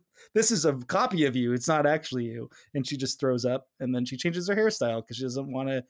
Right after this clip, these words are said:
be reminded of that. Uh, I should also mention that Jack's having a freak out in this episode because he's having intense visions of killing everybody on board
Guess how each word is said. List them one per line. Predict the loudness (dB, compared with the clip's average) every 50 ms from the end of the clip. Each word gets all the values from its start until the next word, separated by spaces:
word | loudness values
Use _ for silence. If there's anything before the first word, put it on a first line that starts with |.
| _ _ _ _
be | 0 2 4
reminded | 4 4 4 4 2 2 2 0 -2
of | -4 -6
that. | -8 -10 -12 -14 -18 _ _ _ _ _ _ _ _
Uh, | 0 2 2 2 2
I | 2
should | 0 2 2
also | 2 2 4 2 2
mention | 4 4 2 2 2 2 2 2 0 -2 -8 -20 -20 _ _
that | 0 2 2 2 0
Jack's | 2 2 2 2 2 2 0
having | 2 2 2 2
a | 0
freak | 0 0 0 0 2 4
out | 4 4 4
in | 2 0
this | 0 2 2
episode | 0 0 0 -2 2 4 4 4 4 2 0 -4 -10 -20 -20 _ -10
because | -2 2 2 2 2 2 -2 -8 -8
he's | -6 -4 -2 0
having | 2 2 2 2 2
intense | 2 2 2 0 0 0
visions | 2 2 2 2 2 2 0 0
of | -4 -4
killing | -2 2 2 4 4 4 4 4
everybody | 4 4 4 4 4 4 4 4
on | 2 2 2 2
board | 2 2 4 4 4 2 2 -2